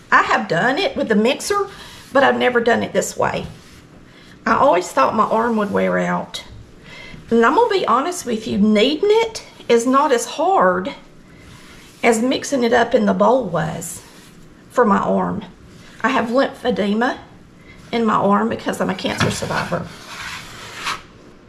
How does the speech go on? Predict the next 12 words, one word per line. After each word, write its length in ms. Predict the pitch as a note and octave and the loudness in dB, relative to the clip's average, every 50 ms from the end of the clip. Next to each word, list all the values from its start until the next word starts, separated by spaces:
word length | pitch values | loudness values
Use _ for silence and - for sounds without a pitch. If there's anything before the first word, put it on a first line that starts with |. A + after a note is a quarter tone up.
| - - - - - - - - - - - - - - - | -20 -20 -20 -6 -4 -4 -2 -2 -6 -10 -14 -16 -20 -20 -12
So 220 | - - - - F4+ | -2 2 2 4 4
just 240 | F4+ F#4+ F#4 - - | 2 0 2 2 2
continue 720 | D4 C4+ C#4 - - E4 D4 C#4+ C#4 D4 D4+ F4+ G4 G#4+ A4 - - - - - - - | 2 2 2 0 2 2 2 2 2 2 4 4 4 2 2 -2 -8 -10 -10 -12 -12 -10
to 120 | - - D4+ | -10 -8 2
get 200 | - F#4 F#4 - | 4 4 4 4
the 140 | C4+ G3 - | 2 0 2
extra 460 | B3 - B3+ - - - C4 B3 A3 | 2 2 0 -4 -4 -2 0 2 2
dough 440 | A3+ A3+ A3 A3+ C4 F#4 G#4 G#4+ - - | 2 2 4 4 2 2 0 0 0 0
up 160 | B3 A#3 A#3 | 0 2 4
off 300 | A3+ A3 A3+ A3+ - - | 2 2 0 0 -4 -6
the 100 | - G3+ | -6 -6
table 680 | G3+ - - C4+ C4+ C4 A#3+ A3 A3 C4+ F4 G#4+ A4 | -4 -6 -4 -2 0 0 2 4 4 4 4 2 -2